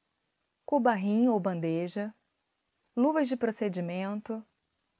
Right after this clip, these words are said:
gaze ou algodão, garrote, solução antisséptica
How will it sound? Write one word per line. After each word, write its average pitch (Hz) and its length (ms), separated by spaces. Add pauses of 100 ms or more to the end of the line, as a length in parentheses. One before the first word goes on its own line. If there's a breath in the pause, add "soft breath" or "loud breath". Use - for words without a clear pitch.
(280)
gaze 214 480
ou 196 100
algodão, 170 760 (840)
garrote, 208 920 (880)
solução 240 560
antisséptica 233 960